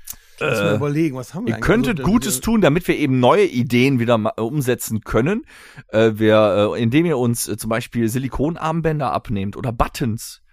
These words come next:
Speaker 2: Sogar verschiedene. Ein Button ist ja langweilig. Wenn man Buttons sammelt, muss man die ja überall hinpinnen. Auf eine Kappe gehören dann fünf Buttons oder so.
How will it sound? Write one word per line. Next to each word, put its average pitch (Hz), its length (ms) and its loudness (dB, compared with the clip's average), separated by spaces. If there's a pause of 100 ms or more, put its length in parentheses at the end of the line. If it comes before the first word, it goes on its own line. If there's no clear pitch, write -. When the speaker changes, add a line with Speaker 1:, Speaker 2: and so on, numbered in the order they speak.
Speaker 2:
Sogar 160 240 0
verschiedene. 175 640 -4
Ein 131 160 0
Button 147 280 -4
ist - 160 -10
ja 104 100 -2
langweilig. 165 540 -2
Wenn 135 80 -2
man 131 160 -2
Buttons - 380 -4
sammelt, 147 320 -2
muss 151 180 -10
man 127 100 -4
die 131 60 -6
ja 123 100 -4
überall 117 380 -6
hinpinnen. 127 480 -6 (280)
Auf - 160 -10
eine 117 80 -6
Kappe 139 300 -8
gehören 131 280 0
dann 127 100 -2
fünf - 280 -6
Buttons - 360 -10
oder - 180 -16
so. 151 180 -12